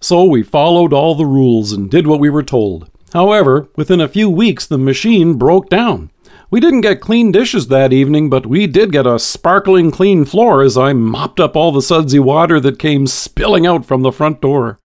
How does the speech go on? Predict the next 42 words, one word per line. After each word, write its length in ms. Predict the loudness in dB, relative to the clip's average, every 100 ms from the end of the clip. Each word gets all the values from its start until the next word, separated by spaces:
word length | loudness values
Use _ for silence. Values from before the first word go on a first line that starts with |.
| _ _ 0
We 100 | 2
were 160 | 2
pleased 460 | 2 0 2 0 0
when 140 | -2
they 100 | -2
told 300 | 0 0 2
us 120 | 2 0
that 240 | -4 0
they 140 | 0
would 160 | 0 -2
take 200 | -4 -2
the 120 | 0
old 280 | 2 2 2
one 160 | 0 0
away 320 | 0 2 2
and 180 | 0 -2
give 140 | 0
us 180 | 0 -2
a 60 |
new 240 | -2 0 0
one. 280 | -2 -6 -14 _ -6
It 100 | -2
arrived 500 | 0 2 0 -2 -4
just 280 | -6 -2
last 320 | -2 -2 -4 -6
week. 300 | -6 -6 _ _ _ _ _
Here 200 | 0 0
in 140 | 0
Jeremiah, 680 | 0 0 0 0 -2 -4 -8 -8 -2
God 280 | -2 -2
promised 380 | -2 0 0 -2
to 80 | -4
replace 480 | -4 -2 -2 -2 -4
the 120 | -12
covenant 560 | -6 -2 -2 -2 -4 -6
which 200 | -6 -2
he 160 | 0
had 160 | 0 0
made 260 | 0 0
with 140 | 0 -2
his 180 | -2 -2
people. 460 | -4 -4 -6 -8